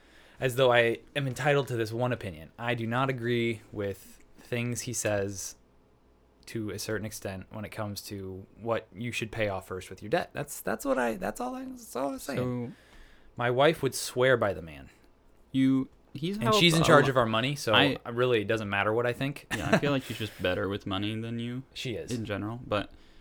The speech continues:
Speaker 2: I, I, I've known a lot of people that it has helped them either get out of debt
Speaker 1: Oh,
Speaker 2: or,
Speaker 1: a hundred
Speaker 2: like,
Speaker 1: percent. I
Speaker 2: live
Speaker 1: a
Speaker 2: their
Speaker 1: hundred percent agree.
Speaker 2: lives debt-free,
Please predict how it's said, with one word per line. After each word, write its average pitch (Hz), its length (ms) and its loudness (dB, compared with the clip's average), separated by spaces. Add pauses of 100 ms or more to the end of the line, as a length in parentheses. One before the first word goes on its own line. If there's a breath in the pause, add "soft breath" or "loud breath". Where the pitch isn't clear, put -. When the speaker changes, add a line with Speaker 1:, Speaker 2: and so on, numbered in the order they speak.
(420 soft breath)
Speaker 2:
I, 131 360 -4
I, 131 580 0
I've 120 260 -4
known 117 200 -2
a 107 100 0
lot 107 140 0
of 95 80 -6
people 113 380 -4
that 113 180 -6
it - 180 -10
has 104 220 -8
helped - 420 -10
them 98 260 -4
either 120 440 0 (440 soft breath)
get 104 220 0
out 110 180 0
of 110 160 -8
debt 127 380 -2
Speaker 1:
Oh, 143 80 4
Speaker 2:
or, 104 140 4
Speaker 1:
a 101 60 -2
hundred 95 160 0
Speaker 2:
like, 104 60 -2
Speaker 1:
percent. 95 340 -10
I 123 60 -4
Speaker 2:
live 117 400 0
Speaker 1:
a - 40 -12
Speaker 2:
their 113 100 6
Speaker 1:
hundred 107 140 2
percent 120 280 4
agree. 104 80 0
Speaker 2:
lives - 280 -10 (120)
debt-free, 104 680 -4